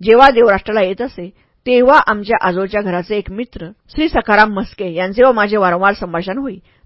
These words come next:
ते मला नेहमी म्हणायचे, "तू किती शिकणार आहेस?" मी सांगत असे, "जितकं जास्त शिकता येईल तितकं मी शिकणार आहे." ते मला म्हणायचे,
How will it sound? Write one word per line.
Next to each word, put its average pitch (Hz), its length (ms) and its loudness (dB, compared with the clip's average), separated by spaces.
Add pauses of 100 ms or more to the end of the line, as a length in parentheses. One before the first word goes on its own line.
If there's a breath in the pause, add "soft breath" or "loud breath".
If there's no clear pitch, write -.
ते 196 60 -2
मला 190 220 0
नेहमी 185 280 -4
म्हणायचे, 185 460 -8 (400)
"तू 339 40 -2
किती 370 240 0
शिकणार 269 380 0
आहेस?" 247 240 -2 (420)
मी 208 80 -4
सांगत 190 360 -4
असे, 226 280 -8 (360)
"जितकं 196 340 -4
जास्त 208 380 0
शिकता 226 340 -4
येईल 214 220 -2
तितकं 220 240 -8
मी 311 100 -8
शिकणार 247 320 -6
आहे." 180 200 -8 (160)
ते 185 60 -6
मला 180 220 -2
म्हणायचे, 175 460 -6